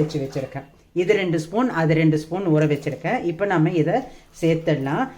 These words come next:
இப்ப எதுக்கு இது மாதிரி நாம ஊற வச்சது போடணும் அப்படின்னா, ஆ,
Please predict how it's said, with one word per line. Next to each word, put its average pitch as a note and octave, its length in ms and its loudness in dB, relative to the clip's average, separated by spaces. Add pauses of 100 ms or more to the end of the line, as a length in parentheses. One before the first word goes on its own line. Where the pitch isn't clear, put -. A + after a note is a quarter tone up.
(260)
இப்ப A#3+ 160 0 (160)
எதுக்கு D4 280 6
இது G#3+ 80 2 (120)
மாதிரி A3 180 6 (160)
நாம F3 240 4 (380)
ஊற B3 100 8 (100)
வச்சது F#3+ 260 4 (120)
போடணும் F#3 400 2
அப்படின்னா, D#3 460 2 (580)
ஆ, F#3 40 4